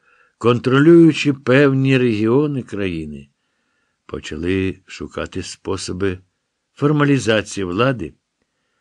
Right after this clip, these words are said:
як логічного шляху подальшого збагачення та розширення сфери впливу і без того немалих фінансових імперій. Більшість промислових магнатів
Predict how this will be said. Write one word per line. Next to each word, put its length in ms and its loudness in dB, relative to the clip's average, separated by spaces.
як 400 -2
логічного 720 -4
шляху 800 -6
подальшого 760 2
збагачення 920 -4
та 180 4
розширення 720 0
сфери 440 -2
впливу 640 -2
і 160 -4
без 340 -2
того 400 0
немалих 640 -4
фінансових 840 -16
імперій. 600 -16
Більшість 640 -2
промислових 720 -2
магнатів 680 -4